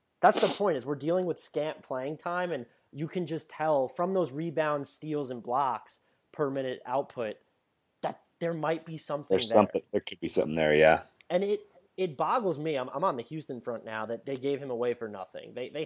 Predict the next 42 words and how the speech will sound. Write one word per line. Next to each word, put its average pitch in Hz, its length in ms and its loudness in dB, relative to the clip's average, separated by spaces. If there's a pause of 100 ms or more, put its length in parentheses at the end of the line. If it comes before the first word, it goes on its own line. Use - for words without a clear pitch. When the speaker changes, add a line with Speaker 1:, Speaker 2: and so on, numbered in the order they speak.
Speaker 1:
have 151 200 -6
to 123 80 -8
hit 117 140 -6
a 104 40 -6
home 113 260 -12
run 104 260 -12 (600)
on 120 240 -4
the 110 100 -6
Deron 107 380 -8
Williams 95 320 -10
front. - 260 -14 (280)
I 170 80 2
mean, 165 160 -2
excuse 147 300 -4
me, 143 80 -4
the 135 100 -6
buy-, 143 300 2
<laughs> - 80 -14
well, 123 140 2
that 113 80 2
was 107 140 -6
terrible. 117 460 -6 (300)
On 160 180 0
the 147 80 -2
buyout 131 460 2
market 110 400 -6
front, 110 240 -6
because 117 420 -2 (420)
Tyler 185 380 4
Ennis, 160 460 -4
who 151 100 -4
they 139 120 2
traded 139 320 0
to 135 80 -8
the 123 60 -2
Lakers 123 420 0
for 113 340 -2
Hurtas, 123 560 -2
who 120 100 -8
they're 113 200 0
gonna 107 240 -4
waive, 104 440 0